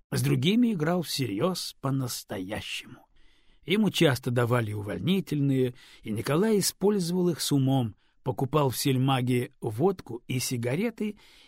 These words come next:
и перепродавал солдатам по завышенной цене. Кроме того,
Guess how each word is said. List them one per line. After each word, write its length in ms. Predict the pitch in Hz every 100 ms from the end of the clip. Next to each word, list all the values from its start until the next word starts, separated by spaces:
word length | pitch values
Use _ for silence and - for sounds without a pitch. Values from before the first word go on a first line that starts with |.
| _ -
и 100 | 339
перепродавал 640 | 294 143 143 143 147 139
солдатам 640 | - 123 120 190 190 202
по 140 | 143 127
завышенной 640 | 117 104 120 - 110 107
цене. 460 | - - 95 92 - _ _ _ _
Кроме 320 | - 151 233 240
того, 400 | 220 220 214